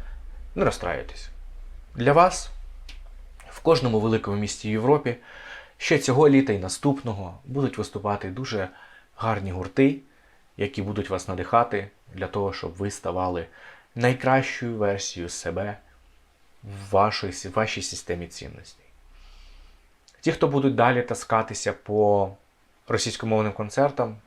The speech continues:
якщо посеред ночі ви прокинетесь і будете відчувати якусь тривожність, якийсь сором, або у вас зародиться думка, що, "Блядь, що ж я роблю?",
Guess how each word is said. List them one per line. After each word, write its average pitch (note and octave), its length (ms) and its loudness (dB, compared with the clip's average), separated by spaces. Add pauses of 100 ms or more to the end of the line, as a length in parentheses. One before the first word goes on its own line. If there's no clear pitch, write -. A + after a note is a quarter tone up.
(500)
якщо G#2+ 500 0 (380)
посеред B2 380 0
ночі A2+ 360 -2
ви F2+ 100 -8
прокинетесь G2 760 -6 (1000)
і B2 40 -4
будете A#2 300 0
відчувати A2+ 500 2
якусь - 400 -8 (500)
тривожність, A2 720 4
якийсь - 280 -4
сором, G2 600 4 (800)
або A2+ 260 4
у A#2 60 6
вас B2 360 6
зародиться B2 880 2
думка, G#2+ 640 0
що, - 160 -8 (180)
"Блядь, C3 320 4
що - 340 -2
ж B3+ 140 0
я E3 60 6
роблю?", B2+ 520 2